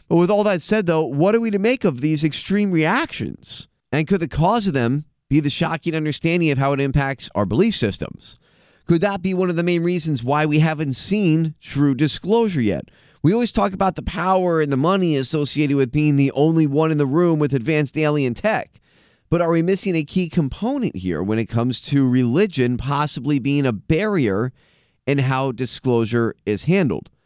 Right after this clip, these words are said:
Now, think about it. If those two stories regarding John Harrington and Jimmy Carter are true to a certain degree,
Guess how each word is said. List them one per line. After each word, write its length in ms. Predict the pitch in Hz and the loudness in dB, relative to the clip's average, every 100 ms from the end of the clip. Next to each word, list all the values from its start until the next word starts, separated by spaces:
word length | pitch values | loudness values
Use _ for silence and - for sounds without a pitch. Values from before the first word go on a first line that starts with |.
| _ _ _ _ | _ _ _ _
Now, 140 | 151 151 | -2 -2
think 200 | 226 214 | -2 -2
about 260 | 160 120 | -2 -2
it. 100 | 104 | -2
If 120 | 123 | -2
those 240 | 123 190 214 | 0 -2 0
two 160 | - | -2
stories 460 | 196 - 190 135 127 | -2 0 2 2 0
regarding 400 | 139 143 143 131 | -2 0 0 0
John 220 | 123 135 | 0 0
Harrington 340 | 131 135 127 127 | 0 -2 0 0
and 100 | 113 | 0
Jimmy 220 | 131 120 | -2 -2
Carter 320 | 139 131 123 | 0 0 0
are 80 | 107 | -2
true 460 | - - 185 151 | -6 -2 2 2
to 100 | 117 | 2
a 80 | 117 | -2
certain 240 | - 143 104 | -2 -2 -2
degree, 500 | 110 139 170 120 | -4 0 0 0